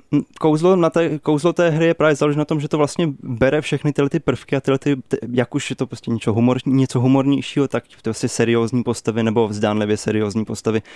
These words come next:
jako právě ten kostlivec, je ten způsob, kterým to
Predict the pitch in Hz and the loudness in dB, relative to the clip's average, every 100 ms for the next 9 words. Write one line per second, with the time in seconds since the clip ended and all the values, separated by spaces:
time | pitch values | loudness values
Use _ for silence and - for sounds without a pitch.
0 | - 117 - 120 110 113 120 113 - 120 | -6 -4 -2 0 0 -2 -4 -6 -4 -2
1 | 131 - - - - - 123 135 143 139 | -2 -4 -20 -20 -20 -16 -2 0 0 -2
2 | 139 - 139 - 131 135 135 | -6 -4 -2 0 0 2 -2